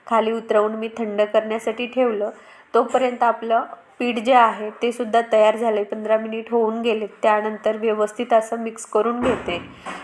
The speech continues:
तरीसुद्धा आपलं पीठ थोडंसं गरम असतं, तुम्हाला हाताने मळता येत नसेल तर तुम्ही वाटीने वगैरे अगोदर थोडंसं पीठ घासून घ्या, जेणेकरून त्याला थोडासा चिकटपणा येईल आणि नंतर हाताने मळून घ्या. तुम्हाला जसं सोपं वाटेल त्यानुसार.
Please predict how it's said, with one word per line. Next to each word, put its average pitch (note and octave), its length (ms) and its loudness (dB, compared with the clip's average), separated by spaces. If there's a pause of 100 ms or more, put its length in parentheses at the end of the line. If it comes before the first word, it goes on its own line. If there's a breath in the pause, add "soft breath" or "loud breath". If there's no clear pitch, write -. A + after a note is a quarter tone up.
(140 loud breath)
तरीसुद्धा B3 500 0
आपलं A#3+ 240 2
पीठ A#3 200 -8 (100)
थोडंसं A#3 420 0
गरम A3 300 4
असतं, A3 280 -4 (120)
तुम्हाला G#3+ 360 -2
हाताने G#3 420 2
मळता G#3+ 320 0
येत G#3+ 220 -2
नसेल A3 360 -2
तर G#3 60 4
तुम्ही G#3+ 320 -4
वाटीने G#3 440 2
वगैरे G#3 340 2
अगोदर G3 400 2 (160)
थोडंसं G#3+ 380 -2
पीठ G#3+ 300 -4
घासून A3 460 0
घ्या, G3 200 -4 (140)
जेणेकरून A3 520 -2
त्याला G#3+ 340 2 (180)
थोडासा G#3+ 360 2
चिकटपणा A3 720 0
येईल A3 320 -2 (460 loud breath)
आणि G#3 180 2
नंतर A#3 360 -2
हाताने A3 440 0
मळून G3 380 2
घ्या. F#3+ 160 -14 (720 loud breath)
तुम्हाला A3 300 0
जसं A3+ 280 -6
सोपं B3+ 340 0
वाटेल G#3 420 0
त्यानुसार. G3+ 480 0